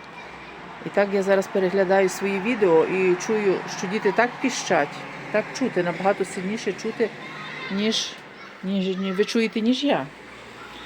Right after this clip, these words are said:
Хотіла ту вам квіточки показати, але вже нічого не видно. Отут нічого, нічого не видно. Вже в темноті нічого не видно. Завтра от моя рука, бачите,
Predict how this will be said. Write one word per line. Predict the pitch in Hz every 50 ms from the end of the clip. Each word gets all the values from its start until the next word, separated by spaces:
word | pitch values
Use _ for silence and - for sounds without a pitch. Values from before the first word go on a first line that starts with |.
| - - - - - - - - - - - -
Хотіла | 220 196 196
ту | 190 - 220
вам | 202 185 180 180
квіточки | - 220 196 - 370 - - - 254 247
показати, | - 208 - - 190 175 180 214 214 214 208 -
але | 196 - 185 185 180
вже | 175 180 208 214
нічого | 220 254 320 359 349 - - - 269 262 254
не | 240 233 226
видно. | 202 214 220 214 190 185 190 190 190
Отут | 190 - - 247 214 196
нічого, | 214 226 220 - - 233 220 220
нічого | 208 202 185 - - 208 196
не | 185 185
видно. | 170 170 175 170 160 156 170 170
Вже | 156 170
в | 175 -
темноті | - - 226 214 202 190 185 - - 208
нічого | 208 196 185 175 - - 190 175
не | 175 175
видно. | 165 165 160 156 160 160
Завтра | 151 175 170 165 156 - 170 165
от | 160 147 165
моя | 165 170 165 165 165
рука, | 160 160 - - 190 196 214 214 -
бачите, | 170 - - - - -